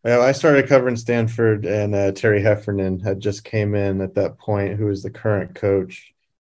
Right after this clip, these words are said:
Um, their previous coach left for the Rams. Um, I, I didn't get a chance to cover him, him, so my name, his name is, is blanking for me right now.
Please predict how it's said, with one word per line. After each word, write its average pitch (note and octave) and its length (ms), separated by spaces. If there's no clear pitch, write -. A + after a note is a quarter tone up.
Um, F#2+ 600
their G2+ 320
previous G#2+ 480
coach G#2+ 580
left A2 400
for G#2 140
the G2 100
Rams. G#2+ 920
Um, F#2+ 760
I, G2 80
I - 20
didn't G2+ 360
get G2 100
a F#2+ 60
chance F#2+ 260
to G2 80
cover F#2+ 400
him, F#2+ 280
him, G#2 280
so G2 140
my F#2+ 120
name, F#2+ 320
his A#2 220
name A2 240
is, G2 280
is G#2 140
blanking G2 380
for G2+ 120
me F#2+ 120
right F#2+ 180
now. F#2+ 380